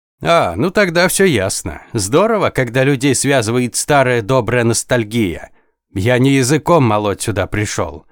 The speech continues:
без всякого перехода, сменив милость на гнев, проскрежетал босс степняков. «Ирина поручила мне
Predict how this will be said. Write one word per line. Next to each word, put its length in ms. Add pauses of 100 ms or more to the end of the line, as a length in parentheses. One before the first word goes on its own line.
(100)
без 200
всякого 420
перехода, 560
сменив 460
милость 400
на 100
гнев, 280 (280)
проскрежетал 720
босс 320
степняков. 840 (340)
«Ирина 800
поручила 640
мне 380